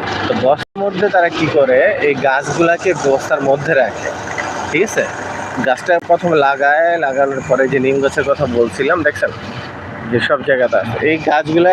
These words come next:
একটাও ন্যাচারাল না, একটাও ন্যাচারাল না। গাছগুলো এক জায়গাতে তুলে এনে আর এক জায়গায় লাগানো হয়েছে, সোজা কথা বসায় দিছে। তো এই যে জায়গাটা, তো এখান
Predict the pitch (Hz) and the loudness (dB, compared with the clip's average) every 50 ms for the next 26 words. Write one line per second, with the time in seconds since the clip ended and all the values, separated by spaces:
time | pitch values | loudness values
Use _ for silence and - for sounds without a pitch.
0 | 180 175 - 131 - - 180 165 160 151 143 131 - 139 123 117 101 85 82 - | 4 2 0 -4 -4 0 0 2 2 2 0 0 0 0 0 0 0 0 -2 -2
1 | - - - - - - - - - - - - 127 110 98 - - 160 165 165 | -4 -4 -6 -8 -10 -10 -10 -10 -10 -8 -4 -4 -4 -4 -2 0 0 0 2 0
2 | 156 156 - 170 156 151 156 151 147 143 151 190 - - - - - - - - | 0 -2 0 0 0 0 0 -2 -2 0 0 0 -2 -4 -6 -10 -12 -12 -12 -12
3 | - - - - 135 123 143 135 135 131 139 147 156 156 143 143 135 156 151 151 | -12 -10 -4 -2 0 2 2 2 2 2 2 2 4 4 2 2 0 0 2 2
4 | 151 - 160 139 - 160 147 147 151 151 151 165 156 147 139 131 123 - 139 127 | 0 0 -2 0 2 2 4 4 4 2 2 2 2 2 2 0 0 -2 0 2
5 | 135 131 127 123 123 131 131 131 127 113 107 - - - - - - - 151 147 | 2 2 2 2 2 0 0 0 -2 -4 -4 -6 -8 -10 -10 -8 -2 0 0 2
6 | 160 156 151 160 160 165 151 143 147 - 151 135 117 104 104 - - 95 85 - | 2 0 0 0 0 0 2 0 0 2 0 0 0 -2 -6 -8 -6 -8 -8 -8
7 | - - - - - - - - - - - - - - - - - - - - | -10 -12 -12 -12 -12 -12 -12 -12 -12 -12 -12 -12 -12 -12 -12 -12 -12 -12 -12 -10
8 | - - - - - - - - - - - - - - - - - - 123 120 | -10 -10 -10 -10 -10 -12 -12 -12 -10 -10 -10 -10 -8 -10 -12 -12 -4 0 2 2
9 | 123 123 - - - 127 139 147 156 160 160 165 170 170 165 147 156 156 151 135 | 2 2 2 0 -2 0 0 0 0 0 -2 -4 -4 -4 -2 0 0 0 0 0
10 | - 135 127 123 120 117 120 117 110 - 117 110 117 147 196 214 - - - 131 | 0 0 0 0 2 2 0 0 0 2 2 2 2 2 0 -2 -2 0 2 2
11 | 120 117 - - 139 123 | 2 2 2 0 -2 -2